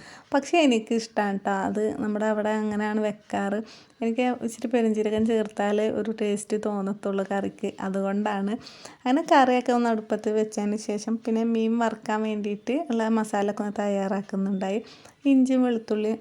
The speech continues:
അതുപോലെ തന്നെ കറിവേപ്പിലയും ഇച്ചിരി പെരുംജീരകം അതിൽ ചേർത്ത് കൊടുക്കുന്നുണ്ട്. പിന്നെ അതുപോലെ തന്നെ അതിലേക്ക് മുളക് പൊടി ചേർത്ത് കൊടുക്കുന്നുണ്ട്. പിന്നെ അതുപോലെ തന്നെ മഞ്ഞൾപ്പൊടിയും ഉപ്പും ഒക്കെ ചേർത്തിട്ട് ഇച്ചിരി വെള്ളം ഒഴിച്ചിട്ട് അങ്ങനെ അടിച്ചെടുക്കുന്നതാണ്.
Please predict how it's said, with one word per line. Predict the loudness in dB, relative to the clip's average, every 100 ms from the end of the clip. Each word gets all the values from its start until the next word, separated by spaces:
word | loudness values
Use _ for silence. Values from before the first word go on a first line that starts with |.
| -4
അതുപോലെ | -4 -4 -4 -2
തന്നെ | -2 -2
കറിവേപ്പിലയും | 0 0 0 -2 -2 -2 -2 -4 -16 _ -20 -6
ഇച്ചിരി | 0 2 4
പെരുംജീരകം | 4 4 2 2 2 2 0
അതിൽ | 0 0
ചേർത്ത് | 2 0 0 -2
കൊടുക്കുന്നുണ്ട്. | -2 -2 -2 0 -2
പിന്നെ | 2 2
അതുപോലെ | 2 0 -2 -2
തന്നെ | 0
അതിലേക്ക് | 0 -2 -2 -4 -6 -20 -6 2
മുളക് | 4 4 4
പൊടി | 4 4 2
ചേർത്ത് | 0 0 -2
കൊടുക്കുന്നുണ്ട്. | -2 -4 -4 -4 -4
പിന്നെ | -4 -4
അതുപോലെ | -4 -4 -4 -2
തന്നെ | -2 0 0
മഞ്ഞൾപ്പൊടിയും | 2 0 -2 -2 -2 0 0 -2
ഉപ്പും | -4 -2 -2 -2 -6
ഒക്കെ | -6 -2
ചേർത്തിട്ട് | -2 -2 -6 -6 -4
ഇച്ചിരി | -6 -4 -2
വെള്ളം | 0 0 0
ഒഴിച്ചിട്ട് | 0 -2 -6 -4
അങ്ങനെ | -2 -4 -4
അടിച്ചെടുക്കുന്നതാണ്. | -4 -4 -4 -6 -4 -4 -2 -2